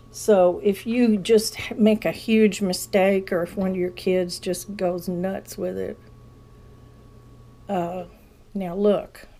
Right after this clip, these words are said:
I created a little bubble in the end of that, and that is good because it will totally block that.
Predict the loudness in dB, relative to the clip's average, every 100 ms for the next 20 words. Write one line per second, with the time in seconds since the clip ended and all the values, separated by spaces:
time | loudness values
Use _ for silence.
0 | -14 -14 -10 -4 -2 0 -2 -6 -6 -6
1 | -6 -6 -2 -2 -2 -4 -8 -12 _ -20
2 | _ _ _ _ _ _ _ _ _ -12
3 | -8 -8 -6 -6 -6 -8 -2 4 4 4
4 | 0 -8 -8 -6 -4 -4 -4 -6 -12 -8
5 | -4 -4 -4 -12 -16 -18 -10 -8 -8 -8
6 | -10 -12 -16 -20 _ _ _ _ _ _
7 | _ _ _ _ _ _ _ _ -10 -6
8 | -6 -6 -4 -2 -4 -8 -18 _ -16 -8
9 | -8 -6 -8 -6 -6 -6 -8 -14 -14 -16